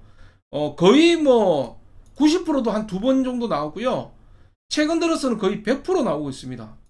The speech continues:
최근에서는. 그 왜 이렇게 차이가 나느냐? 업그레이드를 갖다가 최근에 했기 때문이죠. 예, 최근에 했기 때문에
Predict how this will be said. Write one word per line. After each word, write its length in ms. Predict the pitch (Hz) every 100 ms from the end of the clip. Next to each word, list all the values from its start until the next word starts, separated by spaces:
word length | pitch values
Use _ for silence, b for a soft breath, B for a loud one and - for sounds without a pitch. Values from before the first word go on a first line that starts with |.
| _
최근에서는. 720 | - 240 240 233 214 151 123 117 b b
그 80 | 240
왜 300 | 180 247 311
이렇게 240 | 277 269 220
차이가 300 | 294 294 220
나느냐? 720 | 143 151 170 196 147 117 - - - - - - _ _ _ -
업그레이드를 540 | 269 330 330 302 254
갖다가 680 | 214 214 175 143 165 214 - -
최근에 320 | - 254 285
했기 280 | 285 330 349
때문이죠. 600 | 202 165 139 127 147 - - _ -
예, 120 | 160
최근에 300 | 165 202 214
했기 220 | 247 262
때문에 540 | 175 147 165 190 117